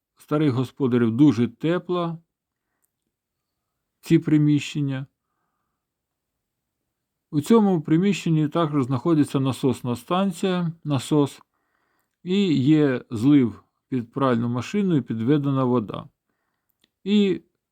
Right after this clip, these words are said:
окреме приміщення, спальня, опалюється піччю і газовим конвектором.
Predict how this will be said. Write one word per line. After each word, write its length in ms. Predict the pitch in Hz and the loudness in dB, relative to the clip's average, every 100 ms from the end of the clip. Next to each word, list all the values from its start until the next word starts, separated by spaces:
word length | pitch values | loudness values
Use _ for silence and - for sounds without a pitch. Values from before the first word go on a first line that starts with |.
| _ _ _ _ _ _ _ _ _ _ _ | _ _ _ _ _ _ _ _ _ _ _
окреме 540 | 160 156 156 147 131 123 | -2 2 4 4 2 0
приміщення, 880 | 143 160 214 208 202 180 175 165 - _ _ _ _ _ _ _ _ - | 0 2 0 0 -2 -4 -4 -6 -12 _ _ _ _ _ _ _ _ -20
спальня, 840 | - - 139 123 110 110 104 107 - _ _ | -20 0 2 4 2 -2 -6 -10 -16 _ _
опалюється 720 | 143 151 160 135 123 110 - | -14 -4 0 2 2 0 -6
піччю 600 | - 208 226 226 208 190 - _ | -6 0 0 0 -4 -4 -8 _
і 380 | 190 214 214 220 - _ | -4 -2 0 -4 -10 _
газовим 520 | 127 156 156 165 156 | 0 2 4 2 0
конвектором. 920 | 147 156 117 104 104 - 98 104 101 | 0 -2 0 -2 -2 -8 -10 -8 -10